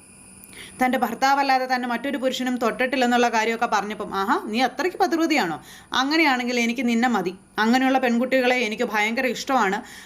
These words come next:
അതുകൊണ്ട് തന്നെ നീ എൻ-, ഞാൻ പറയുന്ന കാര്യങ്ങളൊക്കെ കേട്ടേ പറ്റുള്ളൂ,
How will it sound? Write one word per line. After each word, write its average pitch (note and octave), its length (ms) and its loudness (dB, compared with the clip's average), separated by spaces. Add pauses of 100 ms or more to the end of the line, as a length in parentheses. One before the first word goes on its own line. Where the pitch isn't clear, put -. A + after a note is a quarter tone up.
അതുകൊണ്ട് D#4 380 0
തന്നെ D4 280 2
നീ A#3 240 0
എൻ-, A#3+ 280 2
ഞാൻ B3 240 2
പറയുന്ന C4+ 320 2
കാര്യങ്ങളൊക്കെ A#3+ 640 0
കേട്ടേ G#3 360 0
പറ്റുള്ളൂ, G#3 440 -2